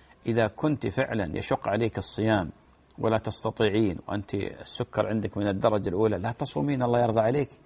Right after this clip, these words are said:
الله عز وجل قال: "فمن كان منكم مريضا أو على سفر فعدة من أيام أخر"، هذا لمن كان قادر على القضاء.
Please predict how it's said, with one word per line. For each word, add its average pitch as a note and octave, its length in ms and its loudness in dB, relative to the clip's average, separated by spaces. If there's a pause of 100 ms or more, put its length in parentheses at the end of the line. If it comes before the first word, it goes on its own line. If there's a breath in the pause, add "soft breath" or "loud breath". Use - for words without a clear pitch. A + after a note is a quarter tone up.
(360 soft breath)
الله G2 160 0
عز A2 200 2
وجل A2+ 180 4
قال: A2 220 4
"فمن A2 240 -2
كان A2+ 300 2
منكم A2+ 300 -2
مريضا B2 440 2
أو A2 80 0
على A2 220 4
سفر G2 440 0 (400 loud breath)
فعدة B2+ 460 2
من G#2+ 180 2
أيام G#2+ 240 4
أخر"، B2+ 220 2
هذا G#2 280 2
لمن A2+ 220 2
كان C3+ 240 0
قادر D3 420 2
على A#2 100 2
القضاء. - 360 2